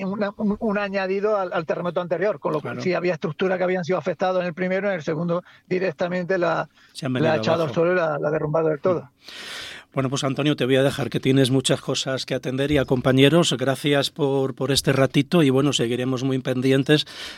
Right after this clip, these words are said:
Speaker 2: de que el equipo llegue a Bogotá, de Bogotá se pueda trasladar a alguna localidad cercana y, bueno, pueda empezar a trabajar cuanto antes, que eso es lo importante. Eh, gracias por atendernos y un cordial saludo, Antonio.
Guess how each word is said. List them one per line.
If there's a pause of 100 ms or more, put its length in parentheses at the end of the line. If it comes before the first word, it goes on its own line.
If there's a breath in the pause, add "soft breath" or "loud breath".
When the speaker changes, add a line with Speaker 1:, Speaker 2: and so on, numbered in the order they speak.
(160 loud breath)
Speaker 2:
de
que
el
equipo
llegue (140)
a
Bogotá,
de
Bogotá
se
pueda
trasladar
a
alguna
localidad
cercana
y,
bueno,
pueda
empezar (320 loud breath)
a
trabajar
cuanto
antes,
que
eso
es
lo
importante. (420 loud breath)
Eh,
gracias
por
atendernos
y
un
cordial
saludo,
Antonio.